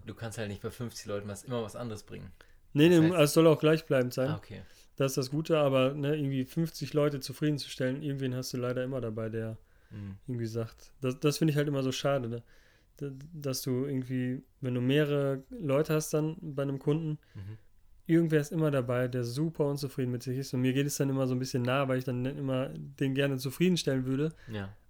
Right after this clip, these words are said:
Speaker 2: Aber es ist halt auch schwierig, du kannst, glaub ich, noch so gute Bilder machen. Das liegt so ein bisschen auch bei ihm selbst.
Speaker 1: Total. Also natürlich kann man einreden und, äh, aber am, am Ende ist halt so, du machst das Bild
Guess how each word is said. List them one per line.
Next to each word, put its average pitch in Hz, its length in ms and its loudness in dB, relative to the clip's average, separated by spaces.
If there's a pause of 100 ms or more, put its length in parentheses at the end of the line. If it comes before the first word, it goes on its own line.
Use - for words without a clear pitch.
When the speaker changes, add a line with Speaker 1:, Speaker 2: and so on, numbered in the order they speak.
Speaker 2:
Aber 131 240 2
es 131 80 -2
ist - 60 -8
halt 135 160 2
auch 131 180 0
schwierig, 147 300 0
du 131 100 -4
kannst, 131 300 -2
glaub 131 140 0
ich, 127 120 -6
noch 135 180 0
so - 160 -4
gute 135 240 -4
Bilder 139 240 0
machen. 131 400 -4 (1000)
Das - 120 -12
liegt 139 160 0
so - 80 0
ein 143 40 2
bisschen 143 240 -2
auch 131 100 -2
bei 127 100 -2
ihm 120 120 0
selbst. 110 460 -6 (480)
Speaker 1:
Total. 92 480 -8 (560)
Also 101 180 -6 (120)
natürlich 117 360 -10
kann 107 120 -6
man 104 140 -6
einreden 110 520 -8
und, 104 380 -10
äh, 92 300 -8 (1120)
aber 123 360 -10
am, 127 320 -10
am 120 100 -10
Ende 160 180 -4
ist - 100 -4
halt 139 140 -4
so, 143 100 -2
du 127 100 -6
machst 120 200 -6
das 110 100 -12
Bild 160 360 -6